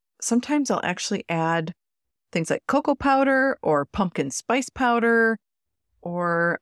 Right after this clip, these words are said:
vanilla extract can give you a little bit more flavor.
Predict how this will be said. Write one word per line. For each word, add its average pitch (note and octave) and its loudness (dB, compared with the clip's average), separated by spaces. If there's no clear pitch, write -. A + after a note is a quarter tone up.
vanilla E3+ 0
extract - -4
can A3 0
give A3 -2
you A3 -2
a G#3+ -4
little A3 -2
bit G#3+ -4
more G3+ -2
flavor. G#3 -2